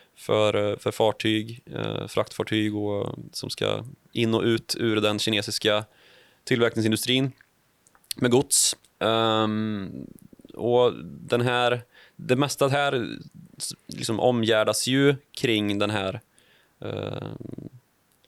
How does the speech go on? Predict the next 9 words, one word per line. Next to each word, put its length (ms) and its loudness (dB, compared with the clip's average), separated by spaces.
problematiken 580 0
som 120 -2
finns 260 0
då 160 2
med 300 0
just 320 -4
imperiedominans, 1900 -2
eh, 360 -2
ambitioner. 640 -4